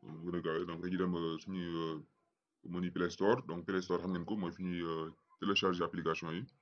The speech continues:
Donc sur la barre de recherche nga tape, euh, ngeen tapé disque, D I S K,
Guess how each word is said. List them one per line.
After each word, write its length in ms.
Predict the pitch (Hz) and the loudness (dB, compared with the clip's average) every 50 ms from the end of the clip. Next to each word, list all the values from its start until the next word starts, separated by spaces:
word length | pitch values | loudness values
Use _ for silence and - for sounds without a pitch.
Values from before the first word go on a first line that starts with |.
| _ _ _ _ _ _ _ - - - | _ _ _ _ _ _ _ -20 -18 -12
Donc 240 | - 73 67 185 - | -12 -10 -10 -12 -12
sur 100 | - 95 | -4 0
la 80 | 92 90 | 0 4
barre 180 | 82 90 90 | 6 6 4
de 40 | 87 | 4
recherche 260 | 90 - 95 95 95 | 2 0 -2 -2 -2
nga 120 | 95 90 87 | -2 -2 -2
tape, 240 | 85 - 92 - - | 0 0 0 0 2
euh, 220 | 90 87 85 85 | 0 0 0 0
ngeen 200 | 87 87 90 90 | -2 -2 -2 0
tapé 300 | 90 87 87 - 90 90 | 0 -2 0 0 0 -2
disque, 340 | 87 82 101 107 107 - - - - _ _ _ _ _ _ _ _ _ | 0 -2 -2 -2 -2 -4 -10 -18 -20 _ _ _ _ _ _ _ _ _
D 260 | 78 78 82 92 92 - - - | -4 -2 0 0 -2 -4 -8 -12
I 160 | 80 90 110 127 131 - _ _ _ _ _ _ _ _ _ _ - | -10 -8 -8 -10 -12 -14 _ _ _ _ _ _ _ _ _ _ -4
S 260 | - 82 - - - - _ _ _ _ _ _ | -2 -2 -2 -2 -6 -10 _ _ _ _ _ _
K, 40 | - | -4